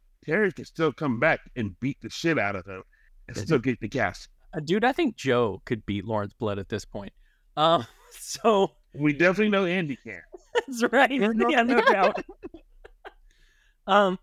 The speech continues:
Speaker 2: <clears throat> maybe he got it by default, right? Like, the castle was supposed to go to Terry 'cause he killed Krauser. And Terry was just like, "Nah, I'm good. I'm gonna take this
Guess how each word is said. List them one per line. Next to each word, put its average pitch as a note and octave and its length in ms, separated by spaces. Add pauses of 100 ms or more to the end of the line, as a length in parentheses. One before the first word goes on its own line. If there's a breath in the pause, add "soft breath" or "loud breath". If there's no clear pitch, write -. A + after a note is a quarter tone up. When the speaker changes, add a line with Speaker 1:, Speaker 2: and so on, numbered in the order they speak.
Speaker 2:
<clears throat> G3 400 (220)
maybe A3 240
he D4 100
got A#3 220
it G3+ 80
by G#3 120
default, F3 520
right? B2+ 280
Like, C3+ 140
the - 80
castle D3 640 (1160)
was B2 80
supposed D3 360
to D3 60
go C3 120
to G#2+ 80
Terry A#2 340
'cause A2+ 160
he G#2+ 80
killed A2+ 280
Krauser. A#2+ 440 (460)
And A#2+ 80
Terry C#3+ 200
was B2 120
just A#2 120
like, A2+ 200
"Nah, C#3+ 380
I'm D3+ 140
good. B2 240
I'm B2+ 60
gonna C3 140
take C3 200
this A#2+ 300